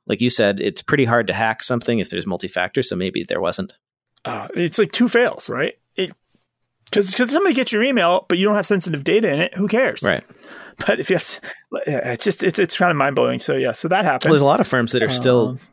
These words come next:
Speaker 1: having trouble, n-, not internally, just externally. They're emailing, like, personal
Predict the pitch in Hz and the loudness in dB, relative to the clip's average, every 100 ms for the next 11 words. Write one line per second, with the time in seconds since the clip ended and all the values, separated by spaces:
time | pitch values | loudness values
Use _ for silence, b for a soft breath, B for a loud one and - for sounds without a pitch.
0 | - 131 120 110 127 117 107 98 - - | -4 -2 0 0 0 2 2 0 -6 -14
1 | - - 120 147 101 - 165 196 110 - | -12 -2 2 2 0 0 2 4 2 0
2 | - 156 - 120 92 73 92 98 143 143 | -2 -2 0 -2 0 0 -2 0 0 2
3 | 127 117 113 110 101 95 - 135 - 127 | 2 2 0 -2 -2 -2 -2 -2 0 0
4 | 113 110 | 0 -2